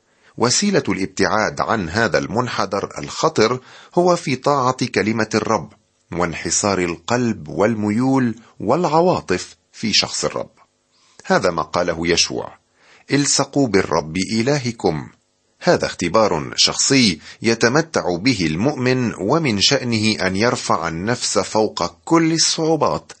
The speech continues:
ويحفظها من الأخطار، ويجعلها تتحقق أن قوة الرب معها، وأن رجلاً واحداً يطرد ألفاً. كذلك عليهم أن يحبوا الرب إلههم،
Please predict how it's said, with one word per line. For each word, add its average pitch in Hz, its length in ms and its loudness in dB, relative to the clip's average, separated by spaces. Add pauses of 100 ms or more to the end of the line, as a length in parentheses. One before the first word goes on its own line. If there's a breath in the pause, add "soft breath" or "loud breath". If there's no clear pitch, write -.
(240 soft breath)
ويحفظها 87 760 2
من 82 180 -2
الأخطار، 120 720 0 (300 loud breath)
ويجعلها 127 840 0
تتحقق 127 960 0 (240 loud breath)
أن 120 180 0
قوة 151 480 0
الرب 147 360 2
معها، 131 640 -2 (300 soft breath)
وأن 87 400 0
رجلاً 120 680 0
واحداً 90 760 -2
يطرد 95 560 -2
ألفاً. 95 600 -6 (840 soft breath)
كذلك 92 520 2
عليهم 90 380 0
أن 90 120 -4
يحبوا 82 460 0
الرب 80 320 0
إلههم، 98 1000 0